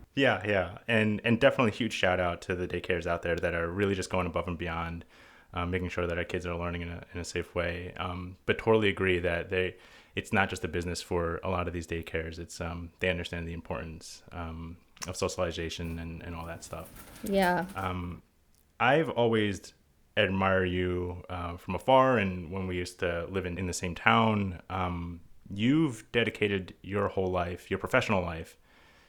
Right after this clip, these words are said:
Speaker 1: to social impact. Um, and before we dive into kind of the work that you've done and how that might have influenced you as a person and how you've grown from it, maybe we could just start with defining what social impact means to you, and we can go from there.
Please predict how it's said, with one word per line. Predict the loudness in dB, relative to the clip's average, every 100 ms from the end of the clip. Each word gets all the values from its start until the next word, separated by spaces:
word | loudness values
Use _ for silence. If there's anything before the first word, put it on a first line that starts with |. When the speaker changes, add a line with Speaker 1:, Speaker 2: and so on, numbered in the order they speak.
| _
Speaker 1:
to | -2 0 2 0 -4 -6
social | 0 0 2 0
impact. | 0 -2 -4 -6 -8 -16 -20 _ -8
Um, | -4 -4 -4 -8 -10 -16 _ _ _ _ _ _ -12 -2
and | 2 2 0 -2 -2
before | 2 4
we | 4 2
dive | 2 2 4 0 -2
into | -4 -2 0 0
kind | 0 -4
of | -4
the |
work | -2 0 0
that |
you've | -2 -2
done | 0 2 2
and | -2 -2
how | 0
that | 0
might | -2
have | -4 -6
influenced | -6 -8 -6
you | -6
as | -6
a |
person | -2 -2 0 0 2
and | 0 -4 -8 -20 -20 -20 -20 -6
how | -4
you've | -2 0
grown | 2 4
from | 4 2 4
it, | 4 2 0
maybe | 2 4
we | 2 0
could | 0
just | -2 -2
start | 2 4 4
with | 2 0 -2 -4
defining | -4 2 2 2 0
what | -2
social | -4 -4 -4 -4
impact | -4 -4 -4
means | -6 -8
to | -6 -4
you, | -2 -2 -6 -6
and | -4 -2
we | -4
can | -4
go | -6
from | -6 -8
there. | -8